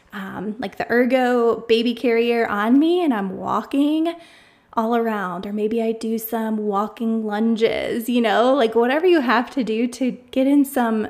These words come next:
freedom, some time for you to help with your recovery is so nice. And I think that just going back to that first sentiment that I said, just being prepared for it to look different, not making it wrong,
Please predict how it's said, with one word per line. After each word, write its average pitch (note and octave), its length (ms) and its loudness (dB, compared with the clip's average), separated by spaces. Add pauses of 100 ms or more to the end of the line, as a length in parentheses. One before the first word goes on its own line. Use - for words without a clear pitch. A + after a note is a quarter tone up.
freedom, A#3+ 500 2
some G#3 200 -4
time A3+ 320 -4
for A#3 120 -2
you A3+ 640 2
to G#3+ 640 -2 (100)
help A3+ 300 -2
with A3+ 140 -2
your A3+ 140 2
recovery A#3 880 -4
is A3+ 460 -2 (440)
so A3 240 -2
nice. - 480 -8
And G#3 200 -8
I G#3 80 -8
think G#3+ 360 -6
that - 440 -6 (560)
just A#3+ 220 -10
going A#3 240 -2
back G3+ 220 -4
to B3 80 -4
that A3 260 -2
first G#3 320 -4
sentiment A3+ 500 0
that A#3 120 0
I A3+ 120 2
said, A#3+ 280 -4
just B3 220 -8
being B3 180 0
prepared A3+ 500 -10
for A#3+ 260 -10
it - 160 -12
to C4 120 -8
look B3 320 -6 (240)
different, B3+ 680 -4
not G#3+ 240 -6
making B3 340 0
it A#3+ 160 -4
wrong, A#3 640 -2